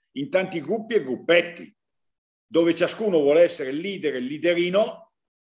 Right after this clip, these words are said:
mentre invece se si mettessero insieme, per carità, non rifarebbero la Democrazia Cristiana, certamente non rifarebbero la Democrazia Cristiana, però farebbero forse qualche cosa di più consistente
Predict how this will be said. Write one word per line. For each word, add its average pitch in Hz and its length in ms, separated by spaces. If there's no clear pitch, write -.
mentre 143 260
invece 160 340
se - 120
si - 160
mettessero 165 500
insieme, 180 460
per 139 240
carità, 117 580
non 117 220
rifarebbero 143 580
la 113 100
Democrazia 107 520
Cristiana, - 600
certamente 143 680
non 135 160
rifarebbero 123 540
la 113 100
Democrazia 101 540
Cristiana, 95 520
però 147 240
farebbero 135 520
forse 151 320
qualche 113 260
cosa 120 260
di 104 160
più 135 120
consistente 123 1120